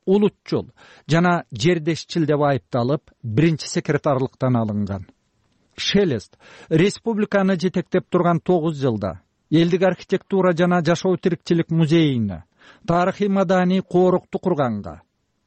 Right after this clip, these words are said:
көп томдук Украин С С С Рнин шаар кыштактарынын тарыхы деген эмгекти чыгарганга үлгүргөн.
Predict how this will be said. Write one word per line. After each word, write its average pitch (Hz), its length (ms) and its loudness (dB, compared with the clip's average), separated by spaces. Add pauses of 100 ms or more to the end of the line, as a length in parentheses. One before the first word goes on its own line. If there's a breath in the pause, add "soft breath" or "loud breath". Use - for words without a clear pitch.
көп 180 240 2
томдук 190 340 2
Украин 185 460 0
С 185 140 -4
С - 120 -12
С 180 100 2
Рнин 175 260 0
шаар 175 440 0
кыштактарынын 165 720 -2
тарыхы 175 460 0
деген 156 320 -2
эмгекти 156 360 -2
чыгарганга 139 580 0
үлгүргөн. 113 600 0